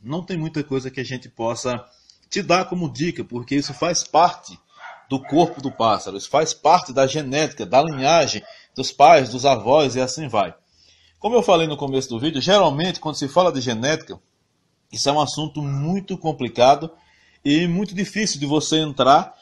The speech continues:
mais difícil ainda de você sair. Então não vou entrar em méritos, tipo, se tem genética, se a genética influencia nisso ou naquilo, não vou entrar. Porém, o que eu tenho certeza é que geneticamente o pássaro que há algum tipo de falha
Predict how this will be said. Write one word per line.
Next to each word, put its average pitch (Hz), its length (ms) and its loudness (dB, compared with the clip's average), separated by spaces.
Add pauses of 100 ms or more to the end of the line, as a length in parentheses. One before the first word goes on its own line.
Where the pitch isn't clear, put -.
mais 202 260 4
difícil 185 440 -6
ainda 160 160 -4
de 151 80 -6
você 156 300 -6
sair. 151 220 -2
Então 123 240 -4
não 190 180 -2
vou 147 200 -4
entrar 160 260 -4
em 156 60 -6
méritos, 127 580 -2
tipo, 120 640 -4 (240)
se - 160 -6
tem 139 220 -2
genética, 120 520 -2
se 123 100 -8
a - 20 -8
genética 120 420 -4 (160)
influencia 113 600 -6
nisso 127 240 -6
ou 113 80 -8
naquilo, 127 400 -6
não 151 160 -6
vou 147 120 -4
entrar. 98 320 -10 (340)
Porém, 220 440 4 (200)
o 135 80 -8
que 165 100 -2
eu 160 60 0
tenho 208 180 -4
certeza 170 460 -2
é - 20 -6
que 196 140 -8
geneticamente 190 920 -2
o 120 40 -6
pássaro 151 440 2
que 135 200 -4
há 160 160 4
algum 123 220 -4
tipo 123 280 -14
de 101 100 -10
falha 139 500 -2